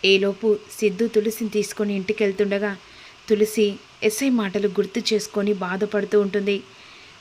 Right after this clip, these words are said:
వెంటనే ఎస్ఐకి బుద్ధి చెప్పాలని సిద్ధు నిర్ణయించుకొని ఎస్ఐ ఫోన్ మాట్లాడుతుండగా వెనక నుంచెలి వెళ్ళి ఇక దుప్పటి వేసి ఎస్ఐని చావగొడతాడు. గుణపాఠం చెప్తాడు.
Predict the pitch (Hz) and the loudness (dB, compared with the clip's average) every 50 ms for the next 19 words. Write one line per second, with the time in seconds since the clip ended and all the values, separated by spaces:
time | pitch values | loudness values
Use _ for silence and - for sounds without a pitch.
0 | - 170 170 190 190 185 220 208 202 208 202 180 - - - - - - - - | -8 0 2 4 4 4 2 0 2 2 -2 -2 -6 -12 -20 -20 -20 -20 -20 -20
1 | - - - - - - - - - - - 208 208 - 254 247 247 247 - 233 | -20 -20 -20 -20 -20 -20 -20 -16 -4 2 2 2 2 2 2 2 2 2 0 -4
2 | 190 175 196 202 190 180 262 254 - 254 233 - - 208 202 202 190 190 208 208 | -2 0 0 0 0 0 -2 -2 0 0 0 0 0 0 0 0 0 0 -2 -2
3 | 196 175 - - - - - 208 180 180 233 220 214 208 196 196 214 220 214 202 | -4 -4 -10 -12 -10 -6 -6 -4 0 2 0 2 2 0 0 0 2 2 0 0
4 | - - - - 202 190 202 202 190 214 - - - - - - - - - - | -2 -4 -2 0 0 0 0 -2 -4 -8 -12 -20 -20 -20 -20 -20 -20 -20 -18 -8
5 | - - 196 190 - 233 226 220 202 214 - - - - - 208 220 240 233 226 | -4 -4 -4 -2 0 0 2 2 2 0 -6 -16 -10 -2 0 2 2 2 0 -2
6 | 214 202 190 208 208 196 196 202 202 190 196 196 214 202 190 - - - - - | -2 -4 -2 0 0 0 0 0 -2 -2 -2 -2 -2 -2 -4 -6 -12 -20 -20 -20
7 | - - 180 175 190 190 202 220 220 277 269 254 240 220 - 226 208 202 190 196 | -18 -6 0 4 4 4 4 2 0 0 0 0 0 0 0 -2 0 0 0 -2
8 | 190 190 190 202 202 190 185 180 - - - - - - - - - - 202 208 | -2 -2 0 0 0 0 -2 -8 -12 -16 -20 -20 -20 -20 -20 -14 -4 0 0 2
9 | 208 214 208 202 190 - 180 160 196 190 190 - 233 233 233 240 214 202 190 190 | 2 2 -2 -2 -4 -6 -8 -4 -4 -4 -4 -2 -2 -2 0 2 2 2 2 2
10 | 190 196 214 196 185 - - - - - 180 180 - - 220 208 196 196 214 220 | 0 0 0 0 -2 -4 -10 -14 -8 -6 -6 -6 -4 0 0 0 2 2 0 0
11 | 214 - - 208 180 185 190 202 202 214 202 202 196 - 196 190 196 196 190 - | -2 -2 -2 0 0 0 0 -2 0 0 0 0 0 -2 -2 0 0 -2 -2 -4
12 | - - - - - - - - - 180 175 180 196 208 208 202 226 214 208 226 | -10 -20 -20 -20 -20 -20 -20 -18 -12 -8 -6 -4 -2 -2 -2 0 0 0 0 -2
13 | 214 208 - 208 196 202 - 202 190 190 196 | -4 -2 -2 -2 -2 -2 -2 -4 -2 -2 -2